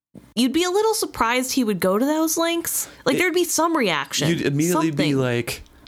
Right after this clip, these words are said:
Speaker 2: "Huh? How'd you hear? We didn't
Speaker 1: Yeah.
Speaker 2: hear anything."
Speaker 1: Right. It would be like a, "What are
Speaker 2: Like
Speaker 1: you talking about?" sort of thing.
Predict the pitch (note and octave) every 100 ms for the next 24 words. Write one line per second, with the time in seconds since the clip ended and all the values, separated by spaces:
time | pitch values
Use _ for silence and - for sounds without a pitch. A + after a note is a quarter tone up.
0 | - B2+ D#3+ B3+ D3 F3 F3+ G#3+ G#3+ G#2
1 | F2+ A#2+ A#2+ E3+ C4+ D#4 D3+ F3+ G3+ F3+
2 | - - - G3 G3 C4 G3 D#3+ - F#3+
3 | G3 A#3+ A#3 A#3+ A#3 A3+ A3+ G#3 F#3+ -
4 | D3+ - - _ _ - A#3 A#3+ A3 A3
5 | A#3+ B3 F3+ D#3 C#3+ - E3 D#3 D#3+ E3
6 | D#3 D#3